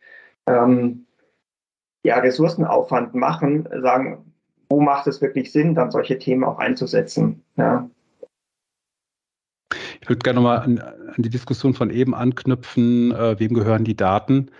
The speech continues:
Speaker 2: Ähm, in Gesprächen noch in unserem Podcast hören wir manchmal von der Seite der Versicherer, zum Teil auch von den, von den Maklern, ja, eigentlich finden wir dieses Modell,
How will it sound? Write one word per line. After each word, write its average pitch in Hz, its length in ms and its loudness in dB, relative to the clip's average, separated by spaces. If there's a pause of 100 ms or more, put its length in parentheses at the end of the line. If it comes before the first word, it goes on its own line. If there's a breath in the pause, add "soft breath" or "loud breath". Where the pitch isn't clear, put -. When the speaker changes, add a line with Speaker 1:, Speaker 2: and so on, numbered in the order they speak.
(460 loud breath)
Speaker 2:
Ähm, 110 420 2 (460)
in 123 120 2
Gesprächen 120 440 2
noch 127 80 2
in 123 60 -2
unserem 120 260 -2
Podcast 131 540 -4
hören 123 220 0
wir 120 160 0
manchmal 113 280 0
von 110 200 0
der 107 100 2
Seite 104 320 0
der 92 420 0
Versicherer, 113 640 -2
zum 107 160 -6
Teil 101 160 0
auch 98 100 -2
von 98 180 0
den, 95 260 -2
von 101 160 -4
den 92 120 -2
Maklern, 110 560 0
ja, 110 360 0
eigentlich 127 360 -2
finden 117 200 0
wir 113 80 0
dieses 104 280 -2
Modell, 98 500 2